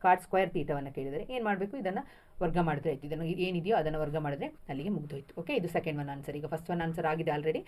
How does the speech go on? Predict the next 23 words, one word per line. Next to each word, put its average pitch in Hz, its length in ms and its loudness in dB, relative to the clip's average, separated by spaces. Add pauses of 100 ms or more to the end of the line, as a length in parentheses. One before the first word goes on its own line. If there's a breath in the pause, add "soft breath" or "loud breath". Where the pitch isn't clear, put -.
(200 loud breath)
ಅದಕ್ಕೂ 165 320 0
ಫಾರ್ಟಿ 190 240 2
ನೈನ್ 175 260 2
by 233 200 2 (260 loud breath)
ಸಿಕ್ಸ್ಟಿ 202 240 -2
ಫೋರ್ 202 240 4
ಬರ್ತದೆ 151 300 0
ಅಲ್ವಾ? 240 340 0 (240 loud breath)
ಆ, 190 140 0
cot 214 280 2
square 214 300 6
theta-ಕ್ಕೂ 185 300 0
ಫಾರ್ಟಿ 175 240 2
ನೈನ್ 160 240 0
by 170 120 2 (100)
ಸಿಕ್ಸ್ಟಿ 208 280 -6
ಫೋರ್ 156 260 2
ಬರ್ತದೆ. - 340 -6 (920)
ನಲವತ್-, 170 320 0
ಅರವತ್ನಾಲ್ಕು 175 440 -2
by 226 240 -2 (140)
ಸೇಮ್ 185 180 2
ಆನ್ಸರ್. 147 300 -4